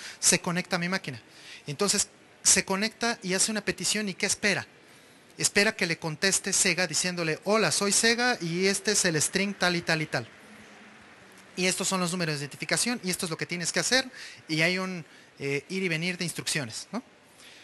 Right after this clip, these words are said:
¿Qué pasa si en esas instrucciones de repente le digo, "Hola, soy Sega, un megabyte"? Ujú. Y, y el juego me lo acepta. Entonces, dentro de ese megabyte, ¿qué hay?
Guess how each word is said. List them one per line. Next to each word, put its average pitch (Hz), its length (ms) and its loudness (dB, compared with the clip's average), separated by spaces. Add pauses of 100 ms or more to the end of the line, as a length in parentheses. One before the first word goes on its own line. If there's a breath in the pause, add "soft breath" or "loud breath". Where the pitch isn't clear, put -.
(120)
¿Qué 160 80 -2
pasa 175 280 4
si 156 140 0
en 139 80 -4
esas 165 240 -2
instrucciones 185 460 -4
de 156 80 -2
repente 165 320 -4
le 151 100 -2
digo, 139 300 -2
"Hola, 208 280 2
soy 196 240 0
Sega, 214 480 0 (160)
un 240 680 -4
megabyte"? 170 540 2 (2000 loud breath)
Ujú. 180 260 -4 (1000)
Y, 165 340 0
y 147 160 0
el 139 80 0
juego 190 260 2
me 170 80 2
lo 151 80 4
acepta. 160 340 0 (760)
Entonces, 165 360 0 (140)
dentro 190 400 0
de 214 80 0
ese 214 140 2
megabyte, 190 600 2
¿qué 196 100 6
hay? 190 160 6